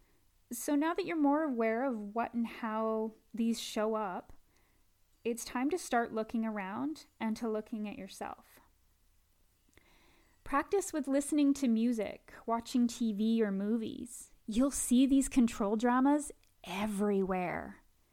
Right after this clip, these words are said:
And one of the best ways to tell if you're using a control drama yourself is if you're going into a situation or a conversation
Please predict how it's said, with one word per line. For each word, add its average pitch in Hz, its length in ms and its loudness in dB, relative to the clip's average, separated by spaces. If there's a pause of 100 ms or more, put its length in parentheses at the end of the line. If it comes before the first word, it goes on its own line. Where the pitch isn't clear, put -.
(680)
And 247 160 4
one 269 140 6
of 294 80 4
the 294 60 4
best 220 360 -4
ways 262 200 0
to 262 100 -2
tell 226 240 -2
if 214 160 -4
you're 196 400 2
using 269 380 2
a 262 60 0
control 226 400 0
drama 226 320 0
yourself 202 680 -6 (540)
is 220 120 -2
if 226 160 2
you're 247 280 2
going 247 320 2
into 226 340 2
a 190 100 -2
situation 220 960 0
or 185 140 -4
a 180 60 -10
conversation 202 1040 0